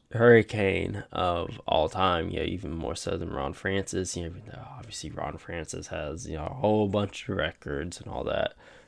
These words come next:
You know, you talk to Hurricanes fans, it's Roddy, you know, not Francis. You know, maybe some of the older crowd, you know, who remember him, you know, more as the Whalers, they may say Francis.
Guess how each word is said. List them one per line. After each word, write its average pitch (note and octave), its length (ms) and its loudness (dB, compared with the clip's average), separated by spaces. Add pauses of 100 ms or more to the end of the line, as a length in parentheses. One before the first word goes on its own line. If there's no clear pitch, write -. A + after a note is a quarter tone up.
(140)
You - 80 -2
know, F#2+ 60 2
you G#2 140 2
talk - 380 8
to F2+ 100 0
Hurricanes A2+ 720 8
fans, A#1+ 640 -6 (1400)
it's - 220 0
Roddy, C2 380 4 (180)
you - 140 -10
know, G1+ 160 -6
not D#2+ 300 -2 (120)
Francis. - 600 -4 (420)
You A2 120 4
know, G#2 80 6
maybe A2+ 260 10
some G2+ 160 2
of F#2 60 0
the - 80 -4
older C3 500 12
crowd, F#2 500 4
you B2 100 -6
know, E2 260 2 (160)
who G#2 140 -6
remember F#2 420 0
him, F2 180 -2
you - 160 -6
know, F2 80 -2
more E2+ 220 -4
as - 140 -8
the - 60 -8
Whalers, F#2+ 440 6
they F#2+ 120 2
may F#2 200 0
say - 260 -2
Francis. - 720 -6